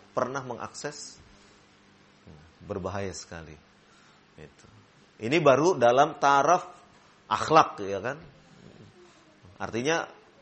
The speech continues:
survei itu menyangkut kepada masalah hal yang terkait dengan masalah pornografi. Ya. Apalagi terkait mungkin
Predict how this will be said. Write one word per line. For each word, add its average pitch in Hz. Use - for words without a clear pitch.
survei 117
itu 165
menyangkut 127
kepada 113
masalah 113
hal 147
yang 127
terkait 120
dengan 110
masalah 104
pornografi. 82
Ya. 85
Apalagi 107
terkait 110
mungkin 113